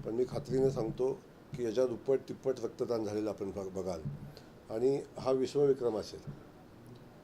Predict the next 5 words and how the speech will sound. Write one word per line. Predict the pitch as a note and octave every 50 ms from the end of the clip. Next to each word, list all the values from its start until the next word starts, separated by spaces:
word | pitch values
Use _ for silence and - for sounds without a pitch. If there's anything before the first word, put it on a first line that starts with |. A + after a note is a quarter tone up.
| - - - - - - - - - - - - - - - - -
या, | - - - A2 G#2+ A#2 A#2+ B2 B2
अ, | - - - - - B2
आदरणीय | A#2 A2+ G#2+ G#2+ A#2+ A#2+ A#2+ B2 B2
देवेंद्रजींच्या | A#2 A2+ A2 A2+ A2+ A#2 A2+ A2+ A2+ A#2 A2 - C3 B2
वाढदिवसादिवशी | A#2+ A2 G#2 G#2+ A2+ A2 A2+ G#2+ - A#2+ A#2 A#2 A2+ G#2+ - - C3 C#3+ -